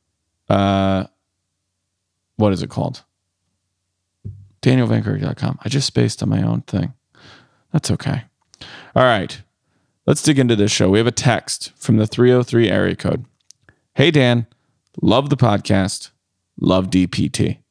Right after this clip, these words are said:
Great. Okay, so I'm a thirty-six-year-old woman. I met my first serious boyfriend when I was seventeen, and we ended up getting married.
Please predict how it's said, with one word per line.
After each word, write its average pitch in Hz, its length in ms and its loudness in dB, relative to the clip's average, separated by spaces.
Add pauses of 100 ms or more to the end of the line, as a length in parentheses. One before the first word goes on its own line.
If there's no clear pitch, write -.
(340)
Great. 165 220 0 (640)
Okay, 131 220 4
so 131 180 2
I'm 165 200 2
a 196 60 2
thirty-six-year-old 139 920 2
woman. 98 320 -2 (1000)
I 113 100 2
met 131 240 2
my 165 140 4
first 160 400 0
serious 135 300 2
boyfriend 104 400 0
when 98 100 2
I 98 60 2
was 98 100 -2
seventeen, 107 720 0 (680)
and 101 220 2
we 151 160 4
ended 151 260 2
up 131 220 0
getting 113 340 2
married. 85 400 -2